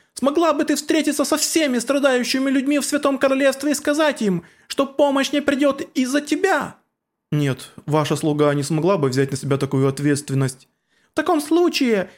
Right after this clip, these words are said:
почему ты попросту влезла и сделала это? О чем ты думала?» Нея подняла голову и посмотрела прямо на капитана. «В случае необходимости, если бы ситуация вышла из-под контроля, ваша слуга заплатила бы жизнью в качестве извинения перед королем-заклинателем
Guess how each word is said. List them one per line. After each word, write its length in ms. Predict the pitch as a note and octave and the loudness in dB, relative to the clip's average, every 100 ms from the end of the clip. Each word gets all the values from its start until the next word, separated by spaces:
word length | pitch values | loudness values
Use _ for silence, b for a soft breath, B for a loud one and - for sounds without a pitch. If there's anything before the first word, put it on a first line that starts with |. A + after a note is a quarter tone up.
| B | B
почему 320 | - E4+ F4 | -2 0 2
ты 100 | F4 | 0
попросту 500 | - F4+ E4 D4 D#4+ | 0 0 0 0 0
влезла 440 | B3 C#4+ F4 C#4 C#4 | 2 2 2 2 0
и 60 | |
сделала 520 | C4+ F#4 F4 D4+ C4+ | 0 0 2 2 2
это? 460 | D4 C4 A#3+ G3 - B B | 2 2 2 -2 -4 B B
О 60 | A#3+ | -2
чем 260 | F#4+ F#4 | 0 0
ты 100 | D#4+ | 0
думала?» 680 | E4+ F#4 E4+ G#3+ F3 F#3 - _ _ _ _ _ _ | 2 2 2 0 -2 -4 -12 _ _ _ _ _ _
Нея 240 | D3+ D#3+ D3+ | 0 0 0
подняла 400 | D3 D3 D#3 D#3 | 0 2 2 2
голову 580 | D#3+ G#3+ D#3 B2 - - _ - | 2 2 2 -2 -6 -12 _ -4
и 100 | B3 | -2
посмотрела 580 | D4 G3+ F#3+ F#3 F#3+ | 0 0 2 2 2
прямо 460 | F#3 - D3+ D3 D3+ | -2 0 0 2 0
на 100 | D3 | 0
капитана. 600 | D3 D3 D3 B2+ B2+ - _ _ _ _ _ | -2 0 2 0 -2 -10 _ _ _ _ _
«В 60 | - | -2
случае 420 | C#3+ C#3+ C#3+ C3+ | 0 2 0 2
необходимости, 960 | C#3+ C#3 D3 C3+ E3+ D#3 - - - - _ _ _ | 0 0 0 2 2 0 -2 -6 -10 -10 _ _ _
если 260 | F#3 G#3+ G3+ | 0 0 0
бы 100 | F3+ | 0
ситуация 500 | F#3 E3+ E3 E3 D#3 | 0 0 0 2 2
вышла 340 | D3 C#3+ D3 | 2 2 2
из-под 260 | C#3 D3+ C#3+ | 2 0 0
контроля, 600 | D3+ C#3+ F#3+ E3+ B2+ - _ _ _ - | -2 0 2 2 0 -4 _ _ _ -2
ваша 320 | D3+ G3+ G#3 | 0 2 0
слуга 380 | G3+ G3+ F#3+ F#3 | 0 0 2 2
заплатила 520 | D#3+ E3+ D#3 D#3+ D3+ | 0 0 0 2 2
бы 160 | C#3+ D3 | 2 2
жизнью 400 | D3+ F#3 D3+ C3 | 2 2 0 0
в 60 | |
качестве 460 | - C#3+ D3 C#3+ C#3+ | 0 0 0 -2 -2
извинения 540 | C3 C#3 C#3 D#3+ D3 | 0 0 2 0 0
перед 300 | C3+ C3+ C3+ | 0 0 0
королем-заклинателем 1120 | C#3 C#3 C#3 C#3 C3+ C#3+ C#3+ C3+ C#3 C3 A#2+ | 0 0 2 0 0 0 0 0 0 -2 -2